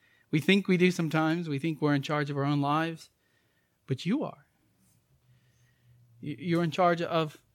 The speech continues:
every atom, and you're in charge of the planet, and you're in charge of earthquakes, natural disasters. You're in charge of illnesses, diseases. You're in charge of our own lives.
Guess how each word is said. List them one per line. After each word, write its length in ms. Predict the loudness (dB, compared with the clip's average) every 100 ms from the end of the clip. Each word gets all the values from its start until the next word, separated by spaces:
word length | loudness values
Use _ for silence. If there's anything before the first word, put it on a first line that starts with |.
| _ _ _
every 240 | -4 -2 -2
atom, 380 | -2 -2 -6 -10 -8
and 160 | -4
you're 140 | -2 -2
in 100 | -2
charge 380 | -2 -2 -2 -6
of 380 | -6 -6 -8 -12
the 80 | -12
planet, 480 | -6 -2 -2 -4 -8 -6
and 180 | -4
you're 140 | -2 -2
in 80 | -4
charge 340 | -4 -4 -4
of 160 | -8 -12 _ -4
earthquakes, 720 | -4 -4 -4 -2 -2 -8 -20 _ _ _ 0
natural 380 | 0 0 -2
disasters. 760 | -4 -4 -2 -2 -4 -12 -14 -14 _ -20 _ -2
You're 180 | 0
in 120 | 2 6
charge 420 | 10 10 8 -4 -4
of 120 | -2 4
illnesses, 580 | 4 4 0 0 -2 -4 -20 -4
diseases. 680 | -2 0 0 0 2 2 2 -8 -4
You're 220 | 6 6 6
in 100 | 4
charge 420 | 6 6 6 0 _ 2
of 120 | 8
our 120 | 8
own 200 | 8 6
lives. 680 | 8 8 8 4 -2 -12